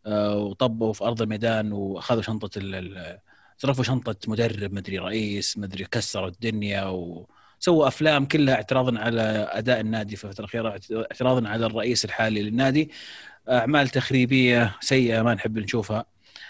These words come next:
فالبصلة كبيرة لجمهور نادي مارسيليا. الهدف هدف محمد صلاح الثاني. يعني إيش، إيش تثبيته؟ إيش فينش؟ كذا عرفت اللي سكن الكرة تسكينة كذا، يعني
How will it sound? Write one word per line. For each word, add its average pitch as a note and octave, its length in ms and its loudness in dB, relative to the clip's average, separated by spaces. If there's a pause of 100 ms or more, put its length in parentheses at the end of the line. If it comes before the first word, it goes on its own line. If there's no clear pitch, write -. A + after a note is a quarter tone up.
(160)
فالبصلة G#2+ 680 2
كبيرة A2 320 0
لجمهور G#2 640 2
نادي G2+ 180 2
مارسيليا. C3 420 4 (480)
الهدف E3 400 2
هدف C#3+ 460 0
محمد C3 280 2
صلاح B2 280 2
الثاني. B2 560 0 (1200)
يعني G#2 680 -4 (800)
إيش، - 460 -4
إيش C3 240 -4
تثبيته؟ A#2+ 640 -4 (480)
إيش A#2+ 240 -8
فينش؟ - 640 -6 (580)
كذا C#3 140 4
عرفت B2+ 140 0
اللي B2+ 120 -2 (280)
سكن - 400 0
الكرة A#2+ 320 2
تسكينة A#2+ 460 0
كذا، C3 340 -2 (520)
يعني A#2+ 260 -2